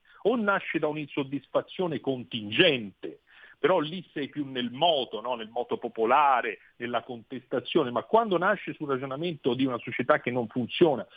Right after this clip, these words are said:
o di cose che non vanno in un determinato sistema, ha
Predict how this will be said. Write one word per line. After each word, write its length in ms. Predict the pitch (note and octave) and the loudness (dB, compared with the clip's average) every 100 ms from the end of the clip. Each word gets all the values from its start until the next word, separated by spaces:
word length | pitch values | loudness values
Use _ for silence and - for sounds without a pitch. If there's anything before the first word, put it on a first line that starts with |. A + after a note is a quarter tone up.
| - | -2
o 100 | A#2+ | -2
di 140 | B2 | 0
cose 360 | A#2+ G3+ E3+ - | 2 2 2 -2
che 100 | C3 | -2
non 220 | C3 B2+ | -2 0
vanno 260 | D3+ E3+ B2 | 2 2 0
in 100 | A#2 | -8
un 80 | A#2 | -6
determinato 580 | A2 B2+ C3 D#3 D3 | -2 0 2 0 0
sistema, 600 | C#3 F#3+ - D#3+ F3+ F#3+ - - _ _ _ _ - | -4 -8 2 4 4 2 -4 -10 _ _ _ _ 2
ha 160 | A3+ | 2